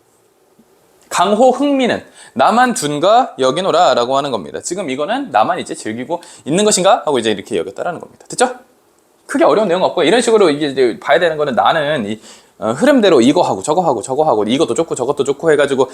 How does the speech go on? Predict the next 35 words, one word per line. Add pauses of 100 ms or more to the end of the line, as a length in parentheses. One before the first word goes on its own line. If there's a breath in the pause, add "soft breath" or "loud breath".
(120)
석양
지면은
달
뜨고
달
뜨니까
또
놀고,
어,
이,
그 (100)
달
뜨니까
또
취해가지고,
어,
달,
어, (120)
달,
어,
달
두
개?
이렇게
하고. (460 soft breath)
됐어요?
미쳐가지고.
됐죠? (760 loud breath)
간은
뭐였어요? (580)
유유자적하면서
내가
본
거,
빠.